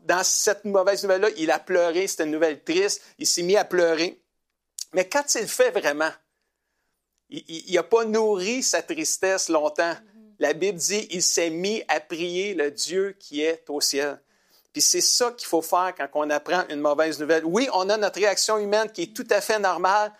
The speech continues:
Speaker 1: mais, mais quoi faut faire quand on apprend ? Il faut prier.
Speaker 2: Mm-hmm.
Speaker 1: Il faut prier le Dieu qui est au ciel.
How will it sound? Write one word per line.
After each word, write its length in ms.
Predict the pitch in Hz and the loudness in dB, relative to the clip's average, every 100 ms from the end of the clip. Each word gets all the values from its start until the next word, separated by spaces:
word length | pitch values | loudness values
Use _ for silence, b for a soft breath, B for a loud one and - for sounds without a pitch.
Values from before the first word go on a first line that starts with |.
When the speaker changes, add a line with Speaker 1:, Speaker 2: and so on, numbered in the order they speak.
| b b b b - | b b b b -14
Speaker 1:
mais, 360 | 160 170 185 185 | -6 0 0 2
mais 240 | 180 175 - | -2 -2 2
quoi 160 | 269 | 2
faut 140 | 277 220 | 2 2
faire 300 | 254 262 254 | 4 2 0
quand 120 | 175 175 | -2 0
on 100 | 190 | 0
apprend ? 260 | 185 202 196 | 0 -2 -2
Il 60 | - | -6
faut 180 | - 165 | -6 -6
prier. 560 | - - 170 151 147 - | -6 -12 -8 -6 -8 -12
Speaker 2:
Mm-hmm. 240 | 214 214 208 | -20 -20 -8
Speaker 1:
Il 120 | 160 | -8
faut 340 | - - 208 | -2 0 2
prier 440 | 220 165 160 165 190 | 0 -6 -4 -2 0
le 140 | 151 | -2
Dieu 220 | 131 165 | 0 -2
qui 140 | 175 151 | -2 -4
est 100 | 143 | -4
au 80 | 139 | -2
ciel. 380 | - 147 156 | 0 0 -4